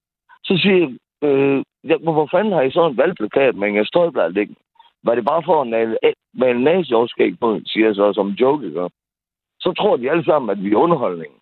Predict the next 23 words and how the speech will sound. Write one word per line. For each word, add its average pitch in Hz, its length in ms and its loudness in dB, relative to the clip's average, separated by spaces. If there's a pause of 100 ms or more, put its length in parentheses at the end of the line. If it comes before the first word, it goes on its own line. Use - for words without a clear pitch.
(240)
Fordi 117 220 0 (360)
den 117 140 0
eneste, 165 260 0
der 143 60 2
ved, 160 160 2
vi 135 100 -2
ikke 131 140 0
er 120 40 4
underholdning, 101 460 -2
det 113 60 2
er 117 40 4
åbenbart 117 360 2
Toastmasteren. 82 680 -2
Fordi 110 140 -4
han 143 140 0
kommer 131 240 0
valgte 139 320 0
med 110 140 -4
en 110 120 -6
flaske 120 260 -4
vin 135 160 0
i 107 40 2
hånden. 120 300 -2